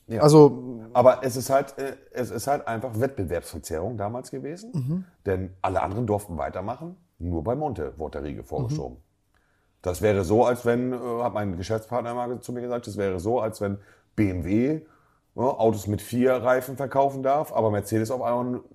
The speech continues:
Speaker 1: nur noch
Speaker 2: Ja,
Speaker 1: Autos mit
Speaker 2: klar.
Speaker 1: drei Reifen, die nicht fahren dürfen.
Speaker 2: Nur
Speaker 1: So.
Speaker 2: bei Mercedes gibt's Dieselskandale, alle anderen machen's und dort wird's nicht durchgesetzt.
Speaker 1: Genau, richtig. Und das
Speaker 2: Nee,
Speaker 1: war
Speaker 2: dieses gleiche Recht für alle, das verstehe ich. Also da, deswegen habe ich grad eklig gesagt, das verstehe ich. Aber lass mich kurz die Frage umformulieren, bevor
Speaker 1: Ja,
Speaker 2: ich, also sorry,
Speaker 1: ja.
Speaker 2: dass ich unterbreche,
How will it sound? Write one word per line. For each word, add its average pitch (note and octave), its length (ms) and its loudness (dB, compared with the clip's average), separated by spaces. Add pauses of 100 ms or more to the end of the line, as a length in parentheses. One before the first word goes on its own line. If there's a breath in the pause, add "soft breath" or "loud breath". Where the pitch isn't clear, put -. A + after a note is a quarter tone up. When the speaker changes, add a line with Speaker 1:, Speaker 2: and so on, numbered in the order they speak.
(140)
Speaker 1:
nur C3+ 200 -4
noch C#3 100 0
Speaker 2:
Ja, D3+ 140 10
Speaker 1:
Autos C#3+ 60 12
mit C#3 100 6
Speaker 2:
klar. B2+ 120 0
Speaker 1:
drei C3 140 6
Reifen, C3 240 0
die C3+ 80 -2
nicht C3+ 140 -6
fahren D3 220 0
dürfen. D3+ 320 -6
Speaker 2:
Nur D3+ 60 -4
Speaker 1:
So. D#3 120 4
Speaker 2:
bei D3 360 10
Mercedes C#3+ 460 2
gibt's - 160 0
Dieselskandale, D#3 800 4
alle C#3+ 120 8
anderen C#3+ 200 2
machen's D3 260 0
und C#3 80 -2
dort C#3 160 4
wird's C3 100 -6
nicht C3+ 160 -8
durchgesetzt. B2+ 380 -4
Speaker 1:
Genau, D#3+ 300 4
richtig. A2 260 0
Und G#2 80 -4
das B2+ 160 4
Speaker 2:
Nee, F3 80 10
Speaker 1:
war E3 60 12
Speaker 2:
dieses E3+ 160 8
gleiche G3 260 10
Recht F3+ 180 8
für - 140 6
alle, G3 160 8
das C#3+ 140 2
verstehe E3 380 6
ich. - 340 -6
Also C#3+ 200 6
da, C#3+ 180 10
deswegen D#3+ 340 8
habe C#3+ 100 10
ich - 60 -4
grad C#3+ 180 4
eklig E3+ 260 4
gesagt, D3+ 300 2
das C3+ 80 -2
verstehe E3+ 320 2
ich. G3+ 140 0
Aber D3 220 6 (220 soft breath)
lass A#3 180 8
mich - 80 -8
kurz E4 120 8
die G#3+ 100 4
Frage G3+ 300 10
umformulieren, C#3 400 6
bevor D3 200 8
Speaker 1:
Ja, - 20 10
Speaker 2:
ich, - 60 6
also C#3 120 6
sorry, C3+ 200 8
Speaker 1:
ja. F2+ 40 10
Speaker 2:
dass D#2+ 100 6
ich - 60 -4
unterbreche, C#3+ 420 6